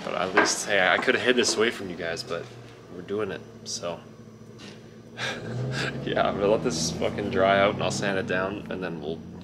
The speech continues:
throw some paint at her. All right, I just threw a layer on my fucking putty filled thing and it still looks like shit, but I don't care as long as it's not rusty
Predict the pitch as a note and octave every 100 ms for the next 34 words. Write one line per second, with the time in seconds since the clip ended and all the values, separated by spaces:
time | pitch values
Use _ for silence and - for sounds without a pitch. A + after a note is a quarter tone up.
0 | - - - - B2 A2+ G2 - G#2 A2+
1 | F#2+ F2 - - - - - - - -
2 | - G#2 G2 A2+ C3 D3+ C3 A#2+ A#2+ A#2
3 | G2 - A2+ - G2+ F#2 E2+ - - F#3+
4 | G#2+ - G#2+ G#2 G#2 G#2 G2 G2+ F#2 E2+
5 | - - - - - - F3+ D#3+ - G#2+
6 | G2 - F#2 D#2+ - - F#2 - - F2
7 | - - - - - - G2+ E2+ - F#2
8 | E2+ - G#2 A2 G2+ E2+ G#2+ F#2 - F#2
9 | F2+ - G2 F2+